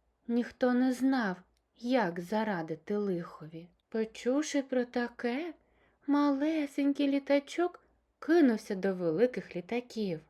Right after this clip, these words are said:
"Вибачте, а можна я полечу по хлопчика?" "Ти що, малий, з глузду з'їхав? Нам не до жартів. Іди звідси". "Я не жартую",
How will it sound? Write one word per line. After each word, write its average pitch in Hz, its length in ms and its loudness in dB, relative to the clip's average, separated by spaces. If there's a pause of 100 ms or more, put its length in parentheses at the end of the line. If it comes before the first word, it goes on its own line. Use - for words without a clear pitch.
(120)
"Вибачте, 262 1120 0 (300)
а 269 140 -2
можна 302 680 4 (140)
я 269 500 4 (400)
полечу 254 680 2
по 254 240 0
хлопчика?" 214 1080 0 (320)
"Ти 302 220 4
що, 254 360 4
малий, 247 460 4
з 233 80 -6
глузду 285 580 4
з'їхав? 254 680 2 (300)
Нам 262 300 6
не 262 100 6
до 285 160 6
жартів. 254 600 6 (220)
Іди 269 260 8
звідси". 196 560 0 (280)
"Я 339 240 4
не 349 200 4
жартую", 311 1040 2